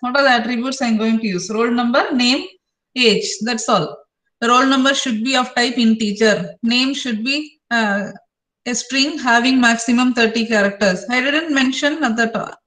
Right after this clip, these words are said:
all these things. No need to mention in the domain model. But in the design model, you have to mention all these things. Yes? In the design model, the attributes must have what? Must have the data type.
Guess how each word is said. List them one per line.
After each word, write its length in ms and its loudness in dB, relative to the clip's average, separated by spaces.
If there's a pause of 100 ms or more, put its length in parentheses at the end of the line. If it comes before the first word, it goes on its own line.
(140)
all 200 0
these 240 -2
things. 320 0
No 160 -2
need 240 0
to 60 -4
mention 400 0
in 140 0
the 100 4
domain 420 2
model. 340 0 (300)
But 160 -2
in 120 0
the 80 0
design 480 2
model, 340 2
you 140 -2
have 340 -2
to 60 -6
mention 440 -2
all 260 -4
these 180 -12
things. 420 -12 (600)
Yes? 280 -4 (580)
In 80 0
the 80 2
design 440 2
model, 480 0 (180)
the 80 0
attributes 640 0
must 320 -2
have 300 2
what? 320 0 (400)
Must 320 -6
have 240 0
the 240 0
data 400 0
type. 240 -2